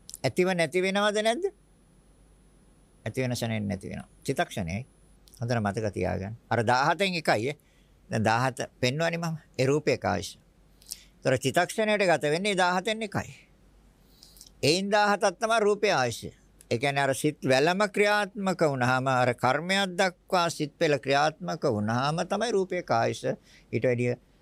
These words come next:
මේ ලෝකේ කිසිම රූපයකට ඊට වැඩි කාලයක් නැහැ රැඳෙන්න. ඒ කාලය තුල ඒ සියලුම රූප ඇතිව නැති වෙනවා.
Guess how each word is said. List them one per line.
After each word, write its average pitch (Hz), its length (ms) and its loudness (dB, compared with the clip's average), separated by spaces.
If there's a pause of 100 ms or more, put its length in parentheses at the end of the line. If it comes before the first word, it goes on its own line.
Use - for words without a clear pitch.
(140)
මේ 123 400 0 (120)
ලෝකේ 131 480 2
කිසිම 160 520 -2
රූපයකට 135 640 2 (300)
ඊට 123 200 0
වැඩි 123 220 2
කාලයක් 117 460 2 (140)
නැහැ 117 460 -2 (260)
රැඳෙන්න. 117 560 0 (260)
ඒ 135 180 -2
කාලය 110 420 0
තුල 107 200 0
ඒ 107 300 -2
සියලුම 120 400 -2
රූප 104 260 -4
ඇතිව 107 340 0 (640)
නැති 107 260 -4
වෙනවා. 90 200 -2